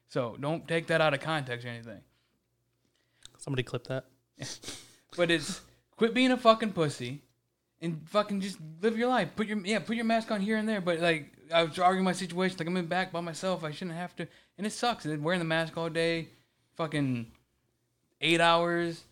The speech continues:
Speaker 2: No, I get
Speaker 1: Can't
Speaker 2: it.
Speaker 1: breathe through it.
Speaker 2: I get it. I mean, it's rough. I, I do the same thing at work, though, too. Um, you know, we, we're supposed to be masked up every time we're indoors. Um, but admittedly, sometimes I'm sitting at my own computer and, you know,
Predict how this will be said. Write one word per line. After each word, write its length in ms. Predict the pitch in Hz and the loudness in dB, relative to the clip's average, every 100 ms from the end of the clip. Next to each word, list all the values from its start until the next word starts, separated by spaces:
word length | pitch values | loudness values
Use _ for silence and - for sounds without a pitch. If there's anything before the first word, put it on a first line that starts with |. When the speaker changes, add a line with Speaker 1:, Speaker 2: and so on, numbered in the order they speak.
| _ _ _ | _ _ _
Speaker 2:
No, 80 | 196 | 0
I 220 | 185 139 | 2 2
get 160 | 160 143 | 2 4
Speaker 1:
Can't 120 | 143 | 4
Speaker 2:
it. 40 | 139 | 2
Speaker 1:
breathe 320 | 160 175 170 | 0 0 -2
through 320 | 170 170 170 | -4 -4 -2
it. 260 | 170 165 - - _ | -2 -4 -8 -20 _
Speaker 2:
I 80 | 151 | -2
get 140 | 180 151 | 2 0
it. 80 | 147 | 0
I 40 | |
mean, 160 | 143 147 | 0 0
it's 140 | 156 | 2
rough. 260 | 175 165 - | 4 4 4
I, 220 | 127 127 | 0 0
I 140 | 113 139 | 0 -2
do 100 | 147 | -2
the 100 | 143 | -4
same 180 | 147 139 | -2 -4
thing 160 | 139 | -4
at 60 | 131 | -4
work, 180 | 135 131 | -4 0
though, 140 | 127 | -2
too. 220 | 123 147 117 - _ _ | 0 -4 -6 -12 _ _
Um, 520 | 127 127 120 113 113 - _ _ _ _ _ _ | 2 4 6 4 -2 -12 _ _ _ _ _ _
you 80 | 127 | -2
know, 160 | 127 | 0
we, 800 | 120 127 143 139 139 131 127 - - - | 2 2 4 4 2 0 -2 -6 -14 -14
we're 180 | - 131 | -4 -4
supposed 320 | - 139 - | 0 0 0
to 40 | |
be 60 | 131 | 0
masked 320 | 131 123 - | 2 2 2
up 220 | 123 127 - _ _ | 0 0 -4 _ _
every 160 | 123 127 | -4 0
time 180 | 131 127 | 0 2
we're 140 | 127 | 2
indoors. 460 | 123 120 117 131 - _ _ _ _ - | 2 0 0 -2 -4 _ _ _ _ -4
Um, 520 | 123 117 117 110 113 - _ _ _ - | 0 0 0 -4 -8 -16 _ _ _ -2
but 320 | 123 117 110 | -2 0 -4
admittedly, 460 | 131 135 151 135 | -2 0 0 0
sometimes 440 | 131 135 131 135 120 | 0 0 2 2 2
I'm 100 | 139 | 0
sitting 220 | - 120 | -2 -4
at 80 | 123 | -4
my 120 | 117 | -2
own 120 | 127 131 | -2 -2
computer 460 | 131 143 131 117 - _ _ _ _ | -2 0 0 -2 -6 _ _ _ _
and, 540 | 131 127 123 120 117 113 | 2 4 4 2 -2 -6
you 100 | 127 | -4
know, 240 | 123 120 | -4 -4